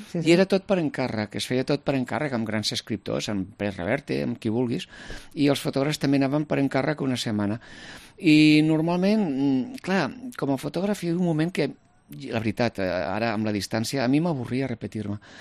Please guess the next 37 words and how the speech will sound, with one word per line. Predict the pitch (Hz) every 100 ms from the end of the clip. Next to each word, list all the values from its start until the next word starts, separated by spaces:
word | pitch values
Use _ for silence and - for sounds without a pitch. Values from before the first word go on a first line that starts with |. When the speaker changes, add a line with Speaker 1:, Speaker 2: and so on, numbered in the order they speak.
| - -
Speaker 2:
perquè | - 117 143 -
ells | 135 151
et | 156
diuen: | 135 127
"Mira, | 143
escolta, | 117 127 117 113
deixa | 120 131
d'art, | 104 98 - - - - - -
això | - 143
és | 156
una | 139
revista | 120 120 120 - 135
per | 120
persones | - 107 120 -
que | 120
tenen | 120 113
por | 120
de | 117
volar, | 113 123 143 - _ _
i | 113
no | 120
els | 117
hi |
posis, | 110 123 139 139 -
eh, | 113 104 101
fotoperiodisme, | 127 113 107 117 123 120
no | 147
els | 120
hi |
posis | - 110 127
assaig | 113 104 104
fotogràfic. | 104 101 98 92 95 - - - - - - -
Eh, | 120
volen | 123 143 135 -
postes | - 101 104 95
de |
sol, | 98 156 170 175